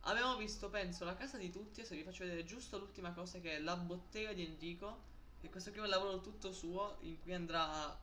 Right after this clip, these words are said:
rac-, cioè, che ne so, io gli chiedo, "Voglio i blocchi di giungla", che è tipo le foglie, allora lui va a prendermi le foglie di giungla e io lo pago. Ed è questa montagna qua, penso, in cui la farà.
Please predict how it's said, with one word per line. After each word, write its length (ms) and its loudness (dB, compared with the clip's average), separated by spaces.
rac-, 380 0
cioè, 260 2
che 140 0
ne 40 4
so, 120 4
io 80 10
gli 120 2
chiedo, 540 2
"Voglio 260 4
i 60 6
blocchi 260 2
di 160 -2
giungla", 580 4
che 140 -2
è 100 -4
tipo 300 0
le 140 2
foglie, 480 0
allora 200 2
lui 120 2
va 80 2
a 60 2
prendermi 300 0
le 60 0
foglie 220 -2
di 100 -6
giungla 480 -2
e 120 -2
io 80 0
lo 100 -2
pago. 400 -4
Ed 200 2
è 260 4
questa 340 0
montagna 640 -2
qua, 300 6
penso, 380 -2
in 160 -6
cui 120 -4
la 100 -2
farà. 560 0